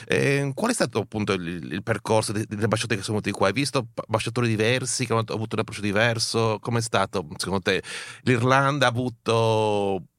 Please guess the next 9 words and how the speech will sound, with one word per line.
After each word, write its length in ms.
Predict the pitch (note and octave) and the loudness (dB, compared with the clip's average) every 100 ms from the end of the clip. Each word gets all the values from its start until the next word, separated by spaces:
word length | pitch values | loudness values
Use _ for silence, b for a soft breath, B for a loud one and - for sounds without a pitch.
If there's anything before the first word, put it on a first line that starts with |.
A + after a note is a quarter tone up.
| _ _ | _ _
buoni 260 | - B2 C3 | -4 2 2
ambasciatori, 720 | B2 A#2+ A#2 A#2+ C3+ C#3 C3+ | 2 0 0 2 2 2 2
oppure 300 | A#2+ A#2 B2 | -2 0 0
era, 140 | A#2 A#2 | 0 0
era 120 | A2 | -2
una, 260 | G#2 G#2+ A2 | 0 -2 -2
una 140 | G#2+ | -4
sede 360 | G2+ A2+ A2 G#2+ | -2 0 2 2
non, 360 | G#2+ A2 A2 | 2 2 2